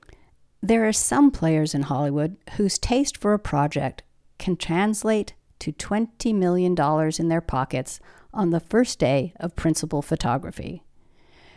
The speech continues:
Bear in mind this player just nibbled. They are attached to the script. They aren't slated to write it, direct it, budget it, design it, or film it.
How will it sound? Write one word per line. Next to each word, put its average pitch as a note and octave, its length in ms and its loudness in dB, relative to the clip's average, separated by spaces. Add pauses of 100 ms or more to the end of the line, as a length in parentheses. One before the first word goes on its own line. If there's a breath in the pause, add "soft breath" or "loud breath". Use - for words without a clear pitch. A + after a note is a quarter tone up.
Bear A3+ 280 4
in C#4+ 140 8
mind E3 300 4
this F3 140 0
player E3 360 2
just G3 380 2
nibbled. A3 440 0 (480)
They G3+ 240 4
are F3+ 240 2 (260)
attached - 840 -2 (180)
to - 100 -6
the F3 140 2
script. - 520 -4 (680 soft breath)
They A#3+ 160 2
aren't A3+ 180 2
slated F3+ 460 0
to D#3+ 100 -4
write F#3+ 260 2
it, - 280 -2
direct F#3+ 400 0
it, - 260 -6
budget F#3+ 300 0
it, - 240 -4
design E3 400 0
it, - 180 -4
or A3 100 -2
film C#3 300 0
it. C3 160 -8